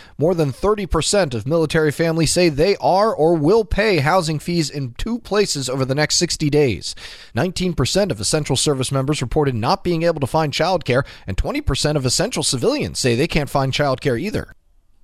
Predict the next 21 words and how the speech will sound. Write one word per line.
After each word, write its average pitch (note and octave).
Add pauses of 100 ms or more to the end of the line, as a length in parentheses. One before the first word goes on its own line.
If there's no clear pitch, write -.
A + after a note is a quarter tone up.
(760)
The A#2+
Labor D4
Department G3
is B2+
telling F#3
states D#3
that A#2+
Peace D4+
Corps B3
and A#3
AmeriCorps G#3
volunteers D#3+
who C#3+
lost F#3+
their A3
positions E3+
due A3
to C4+
the G3
coronavirus E3
pandemic D3